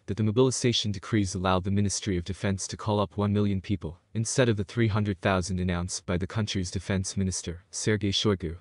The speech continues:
on Wednesday. "For now," Labanovskaya said, "the majority of Russians leaving are men," and they also spoke to a number of women, mostly medics, who similarly decided to leave the country, after reports started to trickle out that Russia was calling up health professionals to the front. "I know medics are supposed to treat people.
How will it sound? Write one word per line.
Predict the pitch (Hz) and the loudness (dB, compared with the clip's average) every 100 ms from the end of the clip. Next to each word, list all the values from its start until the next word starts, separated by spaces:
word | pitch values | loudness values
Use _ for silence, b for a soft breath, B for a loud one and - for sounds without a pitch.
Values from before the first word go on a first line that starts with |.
| - | -8
on | 95 | -2
Wednesday. | 95 101 95 78 85 - | 2 0 0 -6 -8 -10
"For | - | -6
now," | 101 95 82 - - | -2 -2 -2 -8 -10
Labanovskaya | 87 90 90 - 95 78 | -4 -2 -2 -4 -4 -4
said, | - 73 - _ _ _ - | -6 -10 -14 _ _ _ -4
"the | |
majority | 104 104 127 113 101 | -2 4 4 4 2
of | 92 95 | 0 0
Russians | 107 - 98 95 | 0 0 -4 0
leaving | 107 98 92 | 0 2 0
are | 92 | 0
men," | 92 87 90 - - | 0 -2 -4 -10 -4
and | 104 | 0
they | 101 | 2
also | 117 - 107 | 0 -2 -4
spoke | - 104 - | 0 0 0
to | 104 | 0
a | |
number | 98 104 104 | 2 2 2
of | 90 | 0
women, | 95 95 82 90 - | -2 -2 -2 -8 -4
mostly | 107 107 110 | -2 0 2
medics, | 101 98 80 - - - - | 2 2 0 -8 -14 -12 -6
who | 104 | -2
similarly | - 131 110 104 | 2 2 4 4
decided | 98 - 110 98 90 | 2 0 0 2 0
to | - | -2
leave | 98 107 | 2 2
the | 95 | 0
country, | - 101 - 90 78 - | -4 -4 -4 -8 -10 -8
after | 104 101 104 | -6 -4 -4
reports | 101 117 107 - | 0 2 2 0
started | - 107 95 | -2 0 0
to | - | -4
trickle | - 110 101 95 | -6 -6 -2 0
out | 87 80 | 0 0
that | 90 92 | -2 -2
Russia | 98 - 92 | -2 0 -2
was | 92 | -4
calling | - 110 104 98 | -4 0 2 2
up | 92 | -2
health | - 104 - | -2 -2 -2
professionals | 95 - 98 - 87 80 - | -6 -2 0 0 -4 -8 -8
to | - | -6
the | 104 | -4
front. | - 110 101 | -2 -2 0
"I | 98 | 2
know | 98 | 2
medics | 98 98 92 - | 4 2 0 -4
are | 90 | -6
supposed | - 98 104 98 - | -6 -4 -2 -2 -4
to | |
treat | - 107 92 | -4 -2 -2
people. | - 90 76 | -4 -6 -10